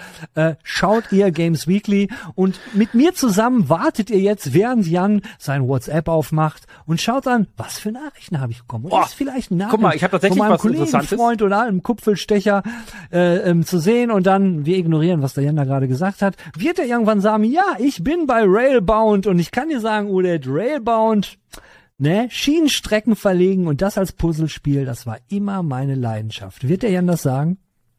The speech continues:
Speaker 2: Nein.
Speaker 1: Nee, wird's nicht sagen.
Speaker 2: <laughs>
Speaker 1: Nee, wird er nicht. Bist du
Speaker 2: Ähm,
Speaker 1: angekommen, Jan?
Speaker 2: Das Witzige ist tatsächlich, äh, also diese Liste gucke ich mir auch gerne an, aber ich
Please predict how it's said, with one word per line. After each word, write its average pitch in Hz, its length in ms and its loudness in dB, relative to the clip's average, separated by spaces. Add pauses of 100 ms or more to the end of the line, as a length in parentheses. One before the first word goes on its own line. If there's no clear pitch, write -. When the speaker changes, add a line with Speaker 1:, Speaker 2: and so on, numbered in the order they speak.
(1040)
Speaker 2:
Nein. 104 180 -8
Speaker 1:
Nee, 120 160 0
wird's 110 220 -6
nicht 117 140 -4
sagen. 165 500 0
Speaker 2:
<laughs> - 920 -12
Speaker 1:
Nee, 123 260 -6
wird 156 180 -4
er 135 100 -6
nicht. 131 260 -8 (640)
Bist 180 160 -4
du 156 40 6
Speaker 2:
Ähm, 156 60 4
Speaker 1:
angekommen, 160 440 4
Jan? 113 340 0 (320)
Speaker 2:
Das 147 180 -2
Witzige 180 380 -2
ist 165 220 -6
tatsächlich, 170 640 -4
äh, 143 320 2 (680)
also 135 200 -6
diese 123 180 -4
Liste 160 260 -2
gucke 147 160 -4
ich 135 80 -12
mir 139 60 2
auch 170 120 0
gerne 139 260 0
an, 135 180 -2
aber 127 200 -4
ich - 200 -16